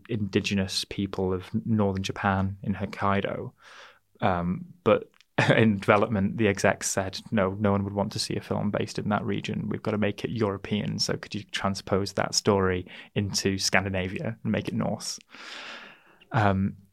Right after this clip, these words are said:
so that's why this film becomes known as Horace, Prince of the Sun, or Little Norse Prince as we know it here.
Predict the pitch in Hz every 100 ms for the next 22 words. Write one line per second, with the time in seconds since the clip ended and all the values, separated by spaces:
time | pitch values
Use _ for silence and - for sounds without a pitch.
0 | _ - 110 107 - 104 101 101 - -
1 | 104 95 - - 107 98 104 101 98 95
2 | - 110 104 - - 95 - - - 170
3 | 170 156 101 98 98 104 101 95 - 104
4 | 101 107 - 98 95 95 117 101 104 107